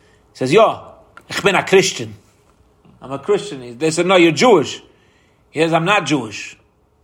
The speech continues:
I'm Christian." So the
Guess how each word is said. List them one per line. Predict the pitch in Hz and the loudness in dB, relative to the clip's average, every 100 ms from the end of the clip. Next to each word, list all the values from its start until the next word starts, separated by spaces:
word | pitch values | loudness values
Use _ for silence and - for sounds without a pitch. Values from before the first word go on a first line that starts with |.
| _ _ _ _ _ _ _ _ _ _ _ _ | _ _ _ _ _ _ _ _ _ _ _ _
I'm | 123 | -16
Christian." | 110 240 214 - 123 98 - _ _ _ _ _ _ _ _ | 0 0 0 -4 -10 -12 -18 _ _ _ _ _ _ _ _
So | - 135 | -16 -10
the | 123 117 110 | -6 -6 -8